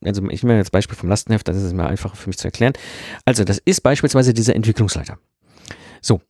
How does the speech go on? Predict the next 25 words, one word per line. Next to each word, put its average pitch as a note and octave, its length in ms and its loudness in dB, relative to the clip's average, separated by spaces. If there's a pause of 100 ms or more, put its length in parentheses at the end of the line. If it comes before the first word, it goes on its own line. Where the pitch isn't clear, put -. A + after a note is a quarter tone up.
(420)
der C#3 220 4
braucht C3 340 2
ein A2 40 4
Lastenheft, D#3 680 4
der A#2 140 6
hat - 180 -2
mich - 180 -4
angefragt, F3+ 520 2
mit G2 100 -4
dem G#2+ 140 2
haben G#2 100 0
wir G2 80 -4
gesprochen G3 680 0
und C3 260 0
der B2+ 400 4
weiß A2+ 240 2
jetzt, - 160 -6
was F#2+ 80 -2
das F#2+ 160 0
kostet G3+ 520 2
und B2+ 140 -2
der A#2 80 -2
kriegt - 240 -4
von A#2 200 0
mir A2+ 180 2